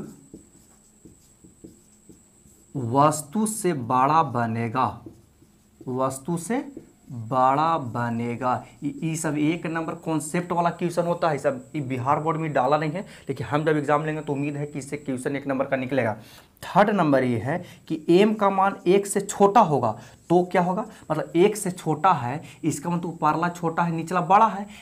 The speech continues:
यानी वस्तु की ऊंचाई बड़ा है, प्रतिबिंब छोटा है, तब क्या होगा, प्रतिबिंब वस्तु से छोटा बनेगा, प्रतिबिंब वस्तु से छोटा होगा,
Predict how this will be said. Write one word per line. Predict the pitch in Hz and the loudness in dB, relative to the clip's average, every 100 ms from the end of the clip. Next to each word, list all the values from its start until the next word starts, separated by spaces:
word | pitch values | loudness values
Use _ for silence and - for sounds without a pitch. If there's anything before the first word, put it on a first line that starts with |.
| - | 2
यानी | 147 | 4
वस्तु | 135 139 139 - 226 | 8 8 8 4 -2
की | 226 | 0
ऊंचाई | 220 220 208 | 0 2 2
बड़ा | 190 196 | 6 6
है, | 196 202 | 4 0
प्रतिबिंब | - 139 135 131 180 | -2 -2 0 0 0
छोटा | 180 185 175 | 0 -2 -2
है, | 170 180 - - | -4 -8 -18 4
तब | 165 170 | 6 6
क्या | 160 135 | 6 2
होगा, | 120 156 208 - - - | 4 2 0 -12 -8 2
प्रतिबिंब | 147 147 147 127 156 190 170 | 4 4 -2 0 -2 0 2
वस्तु | 151 147 151 170 165 | 4 4 0 -6 -4
से | - | -6
छोटा | 151 - - 135 135 139 | -8 -10 -4 -2 4 4
बनेगा, | 123 117 113 107 104 - - - - - - | 4 -2 -2 -6 -10 -18 -20 -20 -20 -14 -8
प्रतिबिंब | 123 120 131 120 143 131 170 208 - - - - _ - _ _ _ _ - 135 120 | -6 -4 -6 0 2 4 2 -4 -12 -20 -20 -20 _ -20 _ _ _ _ -10 -8 -2
वस्तु | 131 135 139 - - 202 214 | 2 2 2 -6 -8 -4 -2
से | 214 - - 156 160 160 | -4 -4 -2 -2 -4 -10
छोटा | - - 131 131 - 147 | -18 -8 -6 -6 -2 4
होगा, | 147 123 95 113 117 123 107 | 4 2 -4 -6 -2 0 0